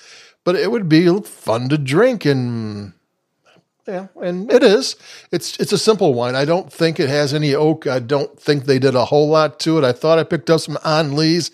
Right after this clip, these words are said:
Uh, that's when they leave the, um, yeast in with the, um, with the wine after, after fermentation. You get a little bit of salty, nutty thing. I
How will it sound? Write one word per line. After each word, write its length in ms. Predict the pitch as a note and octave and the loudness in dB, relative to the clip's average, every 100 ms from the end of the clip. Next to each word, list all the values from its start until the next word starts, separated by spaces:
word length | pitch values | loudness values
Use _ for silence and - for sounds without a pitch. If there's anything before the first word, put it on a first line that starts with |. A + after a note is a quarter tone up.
| - - - - | -16 -20 -20 -4
Uh, 120 | E3 | -2
that's 220 | D3+ F3 - | 2 0 0
when 100 | E3 | -2
they 40 | |
leave 300 | D3 D3+ B2+ | 2 2 4
the, 240 | C3+ B2+ | 4 4
um, 360 | A#2+ A#2+ A#2 G#2+ | 4 2 -2 -4
yeast 400 | A#2+ C3+ C3+ - | 0 2 0 -2
in 380 | D#3 C3 C3 C3 | -4 -2 0 2
with 220 | B2+ - | 0 0
the, 320 | B2 A#2+ A#2 | 0 2 4
um, 340 | A#2 A2 G#2+ G#2+ _ _ - - - | 4 2 -2 -8 _ _ -20 -16 -6
with 140 | C3 | 0
the 60 | A#2+ | 2
wine 360 | B2 B2+ B2+ | 4 2 0
after, 640 | A#2 A#2 A2+ C3 A#2+ A#2 - _ | -2 -2 -2 -2 -2 -4 -12 _
after 280 | C3 B2 C#3 | -4 -2 -2
fermentation. 720 | C3 C3 B2 C#3 C3 B2+ F3+ | 0 0 0 0 0 0 0
You 60 | E3+ | 2
get 100 | F3 | 2
a 80 | D#3+ | 4
little 180 | D#3+ | 2
bit 80 | C#3 | 2
of 80 | B2 | -2
salty, 400 | - C3 B2+ C3+ | 0 0 0 -4
nutty 320 | A#2+ A#2+ B2+ | -2 -2 -2
thing. 300 | B2+ C#3 C3+ | -2 -2 -2
I 120 | C3+ | -6